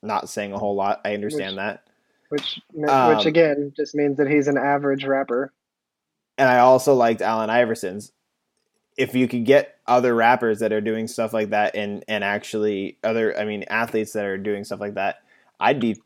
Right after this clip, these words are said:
Speaker 1: fully in favor of rap beefs as long as it's at, on an average and above level.
Speaker 2: But why? Like, great, but it's like, you're not rappers. And
Speaker 1: It's,
Speaker 2: it's, it
Speaker 1: it's
Speaker 2: is
Speaker 1: fun.
Speaker 2: always
Speaker 1: It's,
Speaker 2: very
Speaker 1: it's an
Speaker 2: clear.
Speaker 1: extra, it's an
Speaker 2: If
Speaker 1: extra
Speaker 2: Damian
Speaker 1: little
Speaker 2: Lillard wasn't a basketball player,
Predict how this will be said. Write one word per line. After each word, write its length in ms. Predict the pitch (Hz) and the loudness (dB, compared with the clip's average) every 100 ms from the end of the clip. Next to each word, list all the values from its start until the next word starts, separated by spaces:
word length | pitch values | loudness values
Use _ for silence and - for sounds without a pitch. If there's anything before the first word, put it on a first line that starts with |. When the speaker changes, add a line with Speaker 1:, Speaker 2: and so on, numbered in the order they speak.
| _ - | _ -8
Speaker 1:
fully 320 | - 143 135 | 4 6 6
in 100 | 113 | 2
favor 380 | 110 107 98 101 | -2 -4 -4 -6
of 80 | 98 | -4
rap 220 | 104 90 | -4 -4
beefs 220 | 101 101 | -6 -8
as 80 | 104 | -8
long 160 | 107 104 | -8 -8
as 120 | 104 | -8
it's 140 | 107 - | -10 -8
at, 160 | 104 95 | -8 -6
on 140 | 104 | -6
an 100 | 101 98 | -8 -6
average 380 | 101 104 104 107 | -2 -2 -2 -4
and 100 | 104 | -6
above 280 | 98 101 92 | -4 -4 -2
level. 400 | 113 82 78 _ _ _ _ _ _ _ _ _ _ _ _ - _ - | -4 -4 -10 _ _ _ _ _ _ _ _ _ _ _ _ -20 _ -2
Speaker 2:
But 120 | 202 | 0
why? 680 | 196 202 160 123 - - - _ - | 2 4 4 2 -2 -8 -18 _ 2
Like, 300 | 220 214 202 _ _ _ 202 208 | 4 4 0 _ _ _ -16 -2
great, 300 | 214 220 185 208 | 2 2 2 0
but 140 | 208 | 2
it's 160 | 226 220 | 2 2
like, 140 | 240 202 | 0 2
you're 240 | 214 220 | -2 -2
not 300 | 233 233 226 _ _ _ | 0 0 -2 _ _ _
rappers. 680 | 196 190 185 143 120 120 - | -4 0 0 -2 -8 -10 -14
And 140 | - 180 | -2 2
Speaker 1:
It's, 200 | 427 - | 4 2
Speaker 2:
it's, 140 | - | 0
it 100 | 330 | 4
Speaker 1:
it's 80 | 208 | 4
Speaker 2:
is 100 | 202 | 2
Speaker 1:
fun. 280 | - 202 202 | 2 4 6
Speaker 2:
always 240 | 196 190 | 4 0
Speaker 1:
It's, 80 | 165 | 2
Speaker 2:
very 120 | 180 | 4
Speaker 1:
it's 100 | - | 6
an 80 | 254 | 6
Speaker 2:
clear. 100 | 208 | 6
Speaker 1:
extra, 340 | 214 - 254 220 | 4 4 4 4
it's 160 | - 214 | 4 6
an 100 | 220 | 8
Speaker 2:
If 40 | 202 | 8
Speaker 1:
extra 240 | 208 233 | 6 8
Speaker 2:
Damian 80 | 220 208 | 10 10
Speaker 1:
little 100 | 208 | 8
Speaker 2:
Lillard 260 | 226 226 208 | 6 4 2
wasn't 320 | 202 196 214 | 0 -2 -2
a 40 | 175 | 0
basketball 680 | 170 180 - 196 196 185 | 0 0 -4 -4 0 -2
player, 480 | 180 165 175 208 214 | -2 -4 -4 -6 -8